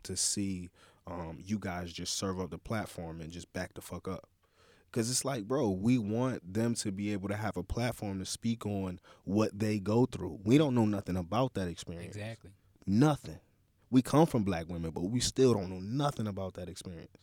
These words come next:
Speaker 1: You know what I'm saying? So it would be foolish of us as black men to act like we can control the conversation.
Speaker 2: And what was dope, it
Speaker 1: <laughs>
Speaker 2: was, it was two amazing
Speaker 1: Yeah,
Speaker 2: women
Speaker 1: man.
Speaker 2: who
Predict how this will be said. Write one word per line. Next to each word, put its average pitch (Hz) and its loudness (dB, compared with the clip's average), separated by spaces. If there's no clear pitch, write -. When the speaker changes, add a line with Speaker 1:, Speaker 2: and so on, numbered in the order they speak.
Speaker 1:
You 107 0
know 113 2
what 120 4
I'm 117 2
saying? 123 2
So 107 4
it 107 4
would 110 4
be 107 2
foolish 127 4
of 104 -2
us - 4
as 101 0
black 104 2
men 110 0
to - -2
act 101 -2
like 98 -2
we 107 -4
can 104 -8
control 104 -4
the 95 -4
conversation. 101 -6
Speaker 2:
And 120 -2
what 143 2
was 131 0
dope, 156 2
it 139 6
Speaker 1:
<laughs> - -
Speaker 2:
was, 117 2
it 120 -8
was 107 -10
two 135 -4
amazing 117 -4
Speaker 1:
Yeah, 117 -2
Speaker 2:
women 98 0
Speaker 1:
man. 90 -6
Speaker 2:
who 117 -2